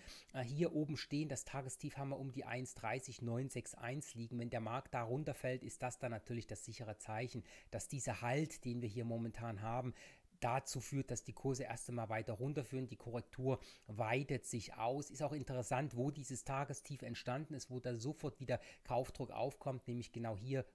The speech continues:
wo dieser untergeordnete Bewegungstrend entstanden ist. Die T-, Korrektur kann sich selbstredend auch noch weiter fortführen. Wir können ja innerhalb der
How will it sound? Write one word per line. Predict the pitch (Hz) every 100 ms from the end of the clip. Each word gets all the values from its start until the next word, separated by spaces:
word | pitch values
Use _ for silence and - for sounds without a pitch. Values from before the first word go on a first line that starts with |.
| -
wo | 120
dieser | 135 123 117
untergeordnete | 147 165 - 117 113 127 110
Bewegungstrend | 104 107 117 143 131 - - 113 113 - - -
entstanden | 123 - 113 113 - 123
ist. | 139 - - -
Die | 117 -
T-, | - -
Korrektur | - 123 123 - 151 151
kann | - 117 139
sich | 143 - -
selbstredend | - 123 135 - - 135 127 127
auch | 123 131
noch | 107
weiter | 107 107 123
fortführen. | - 131 - - 127 117
Wir |
können | 113 120 117
ja | 120
innerhalb | 131 120 110 117 -
der | 110